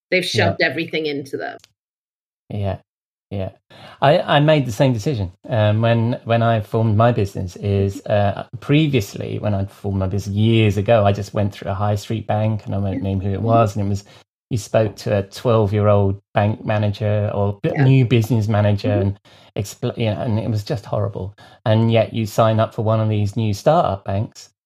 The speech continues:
Speaker 2: and
Speaker 1: Mm-hmm.
Speaker 2: you're up and running within the day. And there's no, you don't have to go see nobody. You don't have to,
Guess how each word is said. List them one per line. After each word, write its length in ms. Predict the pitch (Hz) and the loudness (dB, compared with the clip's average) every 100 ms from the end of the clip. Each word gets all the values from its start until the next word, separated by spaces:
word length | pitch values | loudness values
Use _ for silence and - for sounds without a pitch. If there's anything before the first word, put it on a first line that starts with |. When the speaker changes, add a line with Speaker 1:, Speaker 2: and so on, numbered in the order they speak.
| _ _ - | _ _ 0
Speaker 2:
and 140 | 120 | 2
Speaker 1:
Mm-hmm. 80 | 117 | 4
Speaker 2:
you're 100 | 117 | 4
up 160 | 117 120 | 2 2
and 100 | 117 | 2
running 280 | 131 123 | 2 2
within 260 | 120 120 120 | 0 0 0
the 80 | 117 | 2
day. 320 | 160 139 95 _ - | 0 -2 -6 _ -8
And 140 | 110 110 | -2 0
there's 160 | 107 120 | 0 0
no, 180 | 113 101 | 0 -2
you 200 | 139 131 | -2 0
don't 200 | 127 120 | 2 2
have 140 | 98 98 | 0 -4
to 60 | |
go 120 | 104 | -6
see 280 | 95 - 185 | -2 2 2
nobody. 480 | 180 175 170 165 165 160 143 | 2 2 2 0 -2 -2 -6
You 60 | 85 | -6
don't 140 | 98 | -8
have 160 | 101 - | -8 -8
to, 240 | 95 | -10